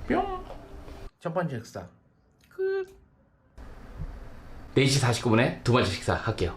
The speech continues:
자, 제가 뜨레주로 해서, 어, 이걸 샀는데 이게, 오, 이백오십 칼로리. 이게 진짜 빵이 이만하거든요?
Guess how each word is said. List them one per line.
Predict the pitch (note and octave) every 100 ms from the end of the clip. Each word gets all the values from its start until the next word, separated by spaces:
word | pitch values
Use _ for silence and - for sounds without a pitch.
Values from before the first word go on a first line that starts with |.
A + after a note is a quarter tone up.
| -
자, | C#3 A2
제가 | A2+ B2
뜨레주로 | A3+ B3+ F#3+ D#3+
해서, | B2 D#3 G#2 -
어, | - A#2
이걸 | A2+ G3+
샀는데 | D3+ C3 G#2 A2 C3+ D#2 - G#2+
이게, | A#2 G3 D3+ - - - - - - - - - - - -
오, | B2+ B2+ F#2+ - - - C3+
이백오십 | F3+ F3 A#2+ E3+ -
칼로리. | F#3 C3 F2 - - - -
이게 | C3+ D#3
진짜 | D3 D#3+
빵이 | - B3 C#3+
이만하거든요? | C#3 E3+ A#2+ G#2 G2+ G3